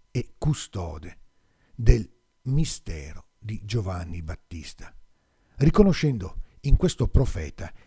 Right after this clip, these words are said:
il segno del compimento di quei tempi nuovi che esiguono modi nuovi,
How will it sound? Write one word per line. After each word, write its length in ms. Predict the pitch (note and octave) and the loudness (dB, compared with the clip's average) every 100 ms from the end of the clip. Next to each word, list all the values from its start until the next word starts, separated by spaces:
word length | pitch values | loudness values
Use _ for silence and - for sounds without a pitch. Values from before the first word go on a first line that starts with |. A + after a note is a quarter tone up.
| - | -6
il 180 | D3 B2+ | -2 -2
segno 680 | - - D3+ E3+ D#3 D#3+ - | -2 0 0 0 -4 -6 -8
del 340 | A2 A#2 G#2 | -4 -4 -4
compimento 880 | - C3 C#3+ - A2+ F2+ D#2 - - - - | -2 -2 0 -2 -2 -4 -4 -4 -6 -8 -10
di 180 | G#2 G#2+ | -8 0
quei 300 | D#3 E3 - | 6 6 6
tempi 460 | E3+ F3+ F3+ - | 4 4 2 0
nuovi 560 | A#2 F#2+ F2 E2 E2 F#2 - _ | 0 -4 -6 -10 -12 -16 -18 _
che 460 | - F#3+ F3+ _ _ _ | -6 -4 -4 _ _ _
esiguono 1000 | D3 B2+ - E3+ A2 F2 E2 - - - - _ _ - | -2 -2 -2 -6 -6 -8 -10 -10 -6 -8 -8 _ _ -6
modi 640 | A2+ B2 C#3 C#3 A2+ - - | 0 2 2 0 -4 -14 -10
nuovi, 600 | A2 A2 G2 D#2 D#2+ | -4 -2 -4 -6 -16